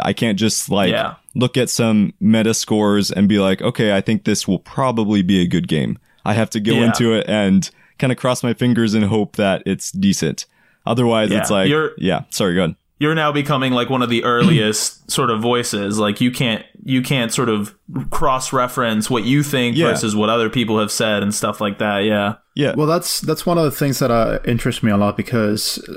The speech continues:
Speaker 3: reviewers, their early impressions will really shape the dialectic and the discourse over the game, and it can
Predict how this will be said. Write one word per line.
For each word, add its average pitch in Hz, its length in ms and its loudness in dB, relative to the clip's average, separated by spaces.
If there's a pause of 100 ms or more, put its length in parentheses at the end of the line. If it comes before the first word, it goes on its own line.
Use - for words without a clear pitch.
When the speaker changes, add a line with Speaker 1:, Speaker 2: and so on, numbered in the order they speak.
(360)
Speaker 3:
reviewers, 127 1000 2
their 123 220 -2
early 123 380 2
impressions 113 600 -2
will 113 160 0
really 117 340 2
shape 104 520 -2 (580)
the 113 240 -2
dialectic 107 800 -2
and 107 140 2
the 104 60 0
discourse 104 600 -2
over 104 280 -2
the 95 80 0
game, 107 420 2
and 101 120 2
it 98 120 -2
can - 540 -2